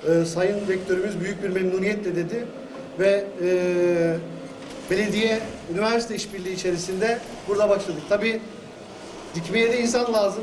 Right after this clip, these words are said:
insan kaynağı lazım. Bunun da gönüllülerle oluşması gerekiyor idi.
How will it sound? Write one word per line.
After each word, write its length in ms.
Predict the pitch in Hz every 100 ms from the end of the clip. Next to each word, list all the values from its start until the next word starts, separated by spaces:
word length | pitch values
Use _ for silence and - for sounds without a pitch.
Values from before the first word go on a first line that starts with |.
| 202
insan 260 | 185 214
kaynağı 380 | 202 196 180 175
lazım. 300 | 175 175 214 240 - - - - - 175
Bunun 220 | 214 226
da 100 | 220
gönüllülerle 680 | - 202 208 214 226 233 208
oluşması 440 | 185 - 170 160
gerekiyor 360 | 160 156 - 165
idi. 320 | 208 208 220